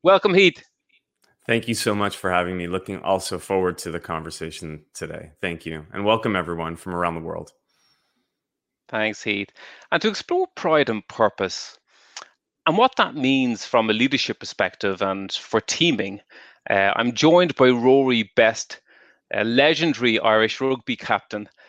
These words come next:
Speaker 1: to tap into his fourteen years experience, his hundred and twenty-four caps, his sixty-three percent success rate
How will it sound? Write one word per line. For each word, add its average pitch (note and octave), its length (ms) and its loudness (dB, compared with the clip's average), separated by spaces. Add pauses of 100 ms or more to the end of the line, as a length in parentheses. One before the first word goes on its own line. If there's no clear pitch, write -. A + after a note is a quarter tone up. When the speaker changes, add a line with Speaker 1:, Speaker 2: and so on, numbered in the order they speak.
(160)
Speaker 1:
to C3+ 100 -8
tap - 260 -2
into B2+ 280 0
his A2+ 420 -4
fourteen D3 580 -2
years G#2 720 -2
experience, G2+ 800 -2
his G2 200 -6
hundred E3 380 -2
and A2+ 100 -8
twenty-four G2+ 800 -6
caps, - 540 -6 (600)
his G#2 200 -4
sixty-three G3 540 2
percent E3+ 360 2
success - 520 0
rate D3 360 2